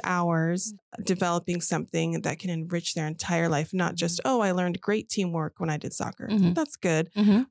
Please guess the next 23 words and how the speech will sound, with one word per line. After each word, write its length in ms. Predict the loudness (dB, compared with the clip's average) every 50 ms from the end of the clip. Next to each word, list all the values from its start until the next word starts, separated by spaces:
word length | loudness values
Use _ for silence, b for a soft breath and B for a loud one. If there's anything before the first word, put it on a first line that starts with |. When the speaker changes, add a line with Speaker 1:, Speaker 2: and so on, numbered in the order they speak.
| _ _ -2
Speaker 1:
But, 340 | 0 0 2 0 0 -2 _ _ _
um, 480 | -2 0 0 0 0 0 -2 -4 -6 -10 _ _ _ _ _ _ _ -20 -8 _
I 80 | 0 2
like 160 | 2 2 0
this 160 | 0 -2 0 0
idea. 320 | -2 -2 -4 -8 -10 -8 _ 2
Speaker 2:
Mm-hmm. 240 | 4 6 6 4 4 2 -2 0
Another 340 | 2 4 6 6 6 4 4
benefit 600 | 4 4 4 4 2 4 4 4 4 4 2 0 2
of, 180 | 2 2 2 2 0
uh, 260 | 2 4 4 4 4 2 0 -2 0
teaching 380 | 0 2 2 2 2 4 4 6
music 300 | 6 4 4 2 0 -2 _ -4
to 100 | -2 0
children 500 | 2 2 2 2 4 4 4 4 2 2 2
is 340 | 2 2 4 4 2 0 -2 -4 _ _ _ _ -2
that 80 | 0 2
it 60 | 2
really 380 | 4 4 4 4 6 4 4
does 300 | 6 6 6 6 6 4
become 420 | 4 2 0 0 2 2 4 4 4
a 60 | 4
discipline. 680 | 4 2 2 4 6 4 4 2 0 -2 0 0 -2